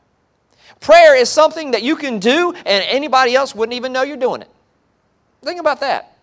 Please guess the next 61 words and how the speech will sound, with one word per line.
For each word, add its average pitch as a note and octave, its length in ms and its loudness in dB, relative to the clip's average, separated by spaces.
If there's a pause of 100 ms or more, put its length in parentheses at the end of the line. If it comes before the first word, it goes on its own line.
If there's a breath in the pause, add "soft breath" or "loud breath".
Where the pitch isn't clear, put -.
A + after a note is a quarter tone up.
(140)
Sometimes B3 400 -2
I A3+ 60 4
love, G3+ 400 6
you E3 100 -10
know, D#3+ 120 -4
it's D#3 220 -6
like, D3+ 240 -4 (180 loud breath)
it's F#3 160 -4
really A#3+ 160 -4
cool. B3 200 -4
You E3 100 -6
can C#3+ 80 -12
sit - 180 -6
beside D#3 280 -6
somebody C#3+ 420 -6 (100)
and B2 220 -20
bombard F3 480 4
them C#3+ 80 -10
with C3+ 120 -14
prayer. A#2 220 -6
They A2 100 -6
don't A#2 140 -10
even G#2+ 140 -14
know D2+ 100 -14
it. - 80 -20 (1000)
Right? D#3+ 340 -2
You A#3+ 80 -2
can A#3 100 -2
be G#3+ 80 0
bombarding B3+ 580 6
them B3 120 0
with A#3 100 -4
prayer, C#4+ 220 6 (140)
and B3 120 -2
you C#4+ 60 -4
can B3+ 100 -2
just A#3 160 0
be G3+ 80 -6
praying D4+ 320 6
over D4+ 200 10
them, D4+ 120 6
praying D4+ 260 4
that B3 100 0
God's C#4+ 180 2
gonna C#4 160 2
work D#4 100 4
in D4 80 2
their C#4 140 6
life, D#4+ 220 6
right? E4+ 180 6 (100)
And C#4 140 6
then C#4+ 80 4
something F4+ 340 4
happens, F4 320 4
and D#4+ 160 2
they're E4+ 160 6
like, D#4 200 2
"Whoa, F4+ 320 0
what's D4+ 200 -4
going F#4 300 2
on?" F#4+ 220 6